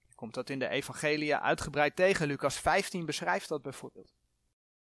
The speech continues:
En Johannes tien vers elf beschrijft dat hij als de goede herder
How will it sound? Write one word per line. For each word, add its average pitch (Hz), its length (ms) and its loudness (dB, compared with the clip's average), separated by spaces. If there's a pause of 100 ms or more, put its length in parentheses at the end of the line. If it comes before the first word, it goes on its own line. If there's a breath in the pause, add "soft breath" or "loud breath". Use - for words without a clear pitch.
(300)
En 156 580 4
Johannes 160 720 6
tien 208 300 8
vers 151 200 2
elf 196 360 8
beschrijft 190 460 6
dat 165 180 6
hij 214 340 8
als 190 200 8
de 160 100 0
goede 202 280 4
herder 233 460 8